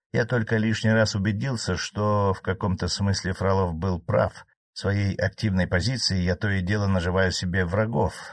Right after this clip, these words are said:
но иначе я все равно не могу. Ладно, черт с ним. Выход из ситуации я найду и без этого Матиашвили, но жизнь длинная, рано или поздно сочтемся.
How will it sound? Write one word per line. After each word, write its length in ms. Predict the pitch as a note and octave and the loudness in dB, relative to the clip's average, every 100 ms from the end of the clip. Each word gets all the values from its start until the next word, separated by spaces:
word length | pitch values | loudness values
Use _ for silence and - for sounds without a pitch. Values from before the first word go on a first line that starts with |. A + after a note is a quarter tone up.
| - - | -18 -6
но 180 | E2 E2 | -2 0
иначе 340 | D#2 E2 - | 2 0 0
я 140 | E2 D#2 | 0 0
все 400 | - - - E2+ | -2 -4 0 2
равно 400 | E2+ D#2+ F2+ A#2+ | 2 2 0 2
не 140 | D#2+ | 0
могу. 340 | - - - - - _ _ _ _ - | -2 -6 -8 -10 -14 _ _ _ _ -4
Ладно, 300 | - E3+ G2 | 0 0 0
черт 240 | C#3 - | -4 -4
с 140 | - | -6
ним. 200 | D2+ - - - _ _ _ _ _ - | -6 -8 -10 -20 _ _ _ _ _ -4
Выход 360 | A2 - G#2 | -2 -2 -2
из 120 | G#2+ - | -4 -4
ситуации 540 | G2 - G2+ F#2+ G2 | -4 2 2 2 0
я 100 | F#2+ | 2
найду 280 | F#2+ F2 G2+ | 2 2 0
и 100 | F#2+ | 0
без 220 | F2 G2 | 0 -2
этого 360 | B2+ - D#2+ D#2+ | -2 -2 0 2
Матиашвили, 840 | E2 D#2+ F2 E2 - D2 D2 D2 - | 0 0 0 -2 -2 -6 -6 -6 -10
но 280 | - G2 G3 | -6 -2 0
жизнь 360 | G3 F#3 F3 A2 | 0 0 2 0
длинная, 440 | A#2+ A#2 F#2 D#2+ | 0 2 4 4
рано 260 | E2 F2+ F2+ | 4 2 2
или 120 | F2+ | 0
поздно 480 | - F#2 E2+ E2+ E2+ | -2 -2 0 0 0
сочтемся. 800 | - E2+ - - - F#2+ - | -2 -6 -6 -4 -4 -4 -6